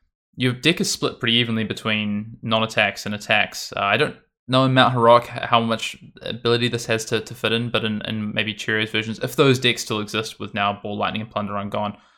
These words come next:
uh, this could s-, may-, maybe replace Plunderon in some way, shape, or form.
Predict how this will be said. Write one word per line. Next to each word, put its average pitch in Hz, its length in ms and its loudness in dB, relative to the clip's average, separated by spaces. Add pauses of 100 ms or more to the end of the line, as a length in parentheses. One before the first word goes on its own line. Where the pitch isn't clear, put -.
(260)
uh, - 60 -12
this 160 160 -8
could 269 240 -10
s-, - 140 -14
may-, - 240 -6
maybe 170 340 2
replace 113 380 0
Plunderon 107 400 -4
in 104 80 -8
some 98 160 -8
way, 104 80 -8
shape, - 180 -8
or 113 60 -18
form. 117 260 -12